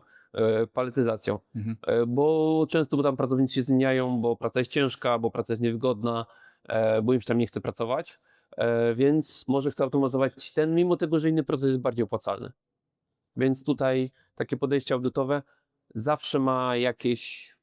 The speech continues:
Speaker 1: e, plusy. Fakt jest to dużo czasu, bo my też musimy niestety ludzi od produkcji odciągnąć, e, technologów, kierowników, liderów, e, bo my musimy poznać, co tam się dzieje.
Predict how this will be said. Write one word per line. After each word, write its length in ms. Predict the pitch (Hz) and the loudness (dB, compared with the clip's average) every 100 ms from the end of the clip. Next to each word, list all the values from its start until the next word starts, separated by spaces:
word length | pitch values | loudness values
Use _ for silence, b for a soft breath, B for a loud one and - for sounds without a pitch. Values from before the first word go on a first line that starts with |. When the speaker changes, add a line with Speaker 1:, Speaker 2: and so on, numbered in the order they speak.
| _ - | _ -4
Speaker 1:
e, 180 | 113 110 | -2 0
plusy. 420 | 135 135 180 190 - b - | 0 -2 0 -4 -6 b -6
Fakt 200 | - - | -4 -4
jest 140 | 117 | -2
to 160 | 127 117 _ _ 135 | -2 -2 _ _ -2
dużo 180 | 135 | -2
czasu, 380 | 131 123 - 170 | 0 -4 -2 -2
bo 140 | 147 127 | 0 0
my 120 | 127 | 0
też 220 | 131 - | -2 -2
musimy 360 | 127 - 127 123 | -2 0 2 2
niestety 420 | 107 120 - 120 b b b - | 0 -4 -4 -6 b b b 0
ludzi 340 | 123 127 123 | 2 2 0
od 100 | 120 | 0
produkcji 720 | - 123 120 - 120 117 113 | 2 2 2 0 2 2 2
odciągnąć, 760 | - 113 - 113 123 175 - - _ _ _ - | -2 -4 -2 -2 0 -2 -4 -14 _ _ _ -4
e, 340 | 117 113 113 110 | 0 2 0 -2
technologów, 640 | - 113 123 120 110 - | -4 0 0 0 -2 -2
kierowników, 760 | 107 110 123 120 110 104 - 113 | -2 0 2 2 0 -2 -4 -2
liderów, 560 | 107 117 113 147 175 _ _ _ _ _ - | 0 0 2 0 0 _ _ _ _ _ -4
e, 240 | 117 113 | 0 0
bo 160 | 107 139 | 0 0
my 120 | 165 | 2
musimy 420 | 160 - 143 143 | 2 2 2 2
poznać, 520 | 127 156 131 131 - | 0 -2 0 -2 -4
co 140 | - 127 | -6 -4
tam 140 | 123 | -2
się 140 | 120 113 | -2 0
dzieje. 220 | 107 | -2